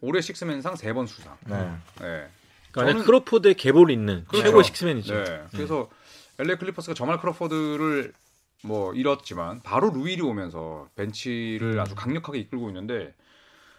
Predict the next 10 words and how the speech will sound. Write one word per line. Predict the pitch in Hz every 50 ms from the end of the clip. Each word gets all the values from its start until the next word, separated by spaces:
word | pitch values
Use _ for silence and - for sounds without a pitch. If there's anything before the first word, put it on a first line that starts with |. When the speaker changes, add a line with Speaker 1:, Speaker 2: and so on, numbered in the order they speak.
| _ _ -
Speaker 1:
저는 | - 202 214 170
루일 | 113 123 156 240 269 294
같은 | 294 285 - 254 226
선수가 | 220 220 202 208 202 175 165
뽑혀야 | 240 247 - - - 277 175 117 113 123 120 92 85 -
더 | 110 135 196
Speaker 3:
음. | 180
Speaker 1:
많은 | 110 101 120 156 190 208 208 196 190 175 151 127 113
엔비에이 | 104 107 113 123 120 143 143 143 139 135 131 127 123 117 107
후배들이 | 101 - - 180 202 202 170 135 117 123 156 131 82 71 71